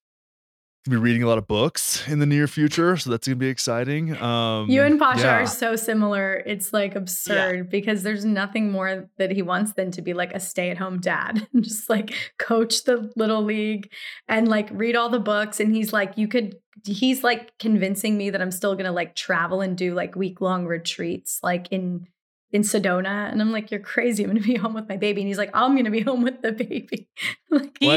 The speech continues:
Speaker 1: What?
Speaker 3: literally said that I'm only allowed to hold the baby while I'm breastfeeding. And then I must be,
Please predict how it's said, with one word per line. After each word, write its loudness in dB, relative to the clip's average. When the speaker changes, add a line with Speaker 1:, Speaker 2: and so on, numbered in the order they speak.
Speaker 1:
What? 0
Speaker 3:
literally 2
said 0
that 2
I'm 0
only -2
allowed 2
to -6
hold -2
the -2
baby 0
while 2
I'm 0
breastfeeding. -2
And 2
then 0
I 2
must 0
be, -2